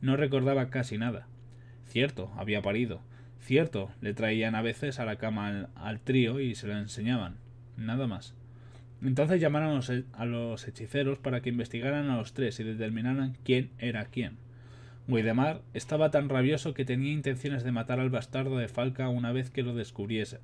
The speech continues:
que lo descubriera, y además públicamente. No podíamos dejar que se llegara a ello. Después de ahogada la,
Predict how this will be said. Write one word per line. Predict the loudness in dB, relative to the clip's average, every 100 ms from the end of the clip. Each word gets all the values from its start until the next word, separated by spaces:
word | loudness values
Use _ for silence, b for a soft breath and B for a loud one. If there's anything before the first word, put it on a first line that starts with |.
| -18 -20 -6
que |
lo | -4
descubriera, | -4 -2 0 0 0 -4 -8 b b b
y |
además | 2 2 0
públicamente. | 0 2 2 4 2 2 -2 -10 -14 -20 b b b
No | -4 2
podíamos | 6 6 4
dejar | 2 0 -2
que | -2 -6
se | -2
llegara | 0 0 0
a | -2
ello. | -2 -6 -10 b b b b -6
Después | -6 0 4
de | 4
ahogada | 4 4 2 2
la, | 0 -2